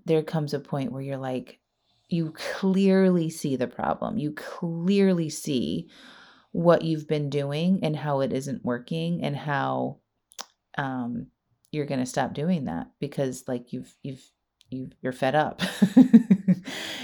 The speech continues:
And then you see something differently that you hadn't seen before, and it opens up a whole nother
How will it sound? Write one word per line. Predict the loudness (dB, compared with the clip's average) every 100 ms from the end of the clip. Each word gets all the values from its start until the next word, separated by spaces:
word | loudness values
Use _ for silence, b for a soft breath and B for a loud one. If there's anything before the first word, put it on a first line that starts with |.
| -4
And | 0 2
then | 2 0
you | -2
see | -4 -2 0
something | 0 -2 -4 -6 -4
differently | -4 -4 -6 -2 0 0
that | 0 -4
you | -4 -8
hadn't | -4 -4 -6
seen | -8 -8 -6
before, | -6 -6 -2 -2
and | -2 -4
it | -4
opens | -4 -4 -6 -2
up | -2 -2 -2
a | -6
whole | -4 -2 0
nother | 0 -2 -2 -2 -2 -4